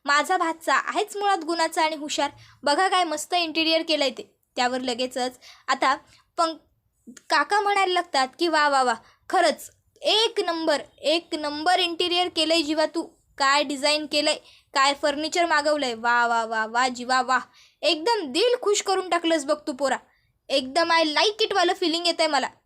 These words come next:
त्याबरोबर लगेचच जीवा म्हणत असतो की या सर्वामध्ये माझे जितके कष्ट आहेत, माझी जितकी मेहनत आहे, तितकेच कष्ट नंदिनीचे सुद्धा आहेत. आणि मग जीवा आणि नंदिनी मिळूनच उद्घाटन करतात.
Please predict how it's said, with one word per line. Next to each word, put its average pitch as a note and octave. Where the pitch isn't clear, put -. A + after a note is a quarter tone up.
त्याबरोबर B3
लगेचच C4
जीवा C4
म्हणत C4
असतो C4
की C4
या C#4
सर्वामध्ये C4
माझे D#4
जितके F4+
कष्ट F4
आहेत, D4
माझी C#4+
जितकी D#4+
मेहनत D4
आहे, C4+
तितकेच D#4
कष्ट -
नंदिनीचे D#4
सुद्धा B3+
आहेत. A#3+
आणि A#3+
मग C4
जीवा C#4
आणि E4
नंदिनी C#4+
मिळूनच C#4+
उद्घाटन B3+
करतात. -